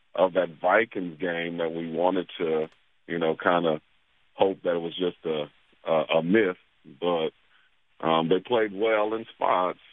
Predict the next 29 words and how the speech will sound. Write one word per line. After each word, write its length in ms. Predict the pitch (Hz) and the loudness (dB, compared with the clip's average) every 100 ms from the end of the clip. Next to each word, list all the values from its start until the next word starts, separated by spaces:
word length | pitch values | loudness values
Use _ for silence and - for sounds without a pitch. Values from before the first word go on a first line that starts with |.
| _ - | _ -6
but 140 | 90 | -4
when 180 | 90 95 | -2 -2
they're 140 | 92 | -2
giving 480 | 80 82 110 110 107 | -4 -2 -2 0 -2
up 240 | 101 98 - _ _ - | 0 0 -2 _ _ -12
a 80 | 80 | -12
pass 580 | - 110 101 95 90 92 - - | -4 2 4 4 2 0 -6 -6
or 320 | 85 90 82 | 0 2 2
a 40 | |
run, 540 | 82 104 104 82 82 85 _ _ _ _ _ - | 2 2 2 0 -4 -8 _ _ _ _ _ -2
it's 160 | - - | -2 0
a 80 | 90 | -4
gigantic 800 | 80 98 101 95 117 123 98 82 | 0 4 4 4 4 4 0 -4
one. 320 | 76 71 71 _ - | -6 -6 -10 _ -8
You 160 | 87 | -4
know, 100 | 90 | -2
like, 300 | 82 85 82 | 0 0 0
it's 180 | 85 - | -6 -2
almost 320 | 98 104 90 | 0 0 0
like 160 | 98 87 | 0 0
they're 140 | 90 | -2
dropping 480 | 76 90 92 - 87 | -4 2 2 2 -6
coverages 640 | - 104 104 87 80 78 71 | -2 0 0 -4 -4 -8 -4
or 240 | 73 73 - _ _ _ _ 92 | -2 -2 -6 _ _ _ _ 0
don't 240 | 95 92 | 2 2
really 240 | 98 90 | 0 -2
realize 460 | 85 95 92 90 87 - | 0 0 2 2 0 -2
who 200 | 110 98 | -6 0
got 260 | 98 90 | 0 0